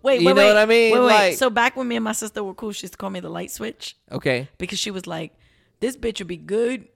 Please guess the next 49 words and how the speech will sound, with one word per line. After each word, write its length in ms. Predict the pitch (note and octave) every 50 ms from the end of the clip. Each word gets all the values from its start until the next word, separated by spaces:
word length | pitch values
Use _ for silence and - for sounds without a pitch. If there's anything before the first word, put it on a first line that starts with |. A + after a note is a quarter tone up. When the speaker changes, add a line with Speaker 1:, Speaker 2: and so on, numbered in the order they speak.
| _ -
Speaker 1:
but 160 | E3+ D#3+ F3
when 160 | E3 E3+ E3 F3+
that 180 | G3 G#3+ B3+
switch 320 | - - A3+ A#3 A3+ - -
turns 280 | - A#3+ G#3+ G#3+ G#3
to 100 | - -
off, 500 | - - G3+ G#3+ A#3 - C#4 C4 - - _ _ _ _ _ _ _ -
Speaker 2:
It's 100 | A#2 -
off. 360 | C3 B2 A#2+ A2 - - - -
Speaker 1:
it's 200 | A#3+ C4 - -
like 240 | B3 A3 G3+ E3 F3
you 80 | G#3
don't 180 | A3+ G#3 F#3+ E3
exist." 440 | D#3 C#3+ D#3 D#3 - G3 G3 F3 - _ -
Speaker 2:
Yeah. 340 | - - B2+ A#2+ A2 E2 - - _ _ _
Speaker 1:
I 100 | - A3
wouldn't 260 | B3+ C#4 B3 - E3+ -
piss 200 | A#3 A3 - -
on 120 | G#3 G3
a 20 |
motherfucker 400 | G3 G3 G3 G3 - - F#3+ F#3+
if 100 | - D#3+
they 120 | D#3+ F#3+ F#3+
was 100 | F3 F3
on 160 | F3+ E3 E3+
fire. 680 | - - - - - F3+ F#3 F#3+ G3 F#3 F3 D#3+ - -
Speaker 2:
Yeah. 460 | - B2 B2+ B2+ C3 A#2+ G#2+ F#2 B2 B2+ _ _ _
Speaker 1:
It's, 160 | - - F#3 F#3+ G#3 - -
it's 100 | G3 G3
like 180 | G3+ F#3+ F3 F#3+
that. 280 | G#3+ B3 C4+ - -
Speaker 2:
That's 280 | - C3 C3+ B2+ - - _ _ B2+ B2 B2 A#2 - _ - - - _ _ -
even 340 | - F3 E3+ D#3 D#3 C#3+ C3
worse. 300 | B2+ - D3 D3+ C3+ F3+
Speaker 1:
Wow, 120 | G3+ A#3
your 140 | B3+ A3+ G3
pops 300 | - - A3+ B3 - - -
and 80 | C#5+ C5 A#4+
I 40 | A4
are 20 |
so, 300 | F#3+ - - G3 A3+ C4+ _ -
so 200 | F#3+ - - -
similar. 300 | - - - D3 E3 F3
Speaker 2:
Even 220 | E3 D#3+ D3 C#3
worse. 500 | B2+ B2+ C3+ D3 D3+ C#3 C3 C3 B2 -
Speaker 1:
That's 140 | - G3 -
so 120 | - C#4 C4
Speaker 2:
Pop-, 200 | - - D#3 D3
Speaker 1:
funny. 260 | A3+ A3+ G#3 F#3+